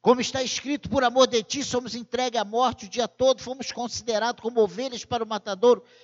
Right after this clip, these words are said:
Em todas essas coisas, porém, somos mais que vencedores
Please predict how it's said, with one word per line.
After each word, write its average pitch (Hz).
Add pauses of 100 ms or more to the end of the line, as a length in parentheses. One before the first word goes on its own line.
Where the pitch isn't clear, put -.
(100)
Em 214 (180)
todas 294
essas 254
coisas, 208
porém, 175
somos 160
mais 151
que 190
vencedores 170